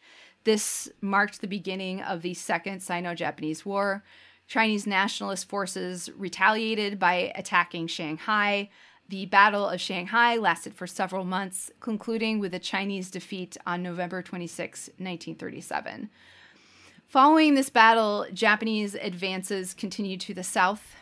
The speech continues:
and west. A continuous aspect of these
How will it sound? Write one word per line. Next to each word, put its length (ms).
and 180
west. 640
A 60
continuous 480
aspect 460
of 100
these 280